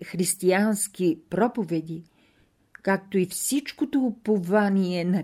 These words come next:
вярващите в Христа, е възкресението. Този въпрос хората винаги го разглеждат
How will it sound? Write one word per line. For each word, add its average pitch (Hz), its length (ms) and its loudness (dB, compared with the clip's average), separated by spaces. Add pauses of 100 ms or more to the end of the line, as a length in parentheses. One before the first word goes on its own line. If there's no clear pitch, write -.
вярващите 165 720 -2
в 147 80 -10
Христа, 143 680 -10 (840)
е 208 100 4
възкресението. 160 1300 -4 (1400)
Този 165 400 0
въпрос 226 640 -4 (480)
хората 233 420 2
винаги 247 420 2
го 180 160 0
разглеждат 160 920 -4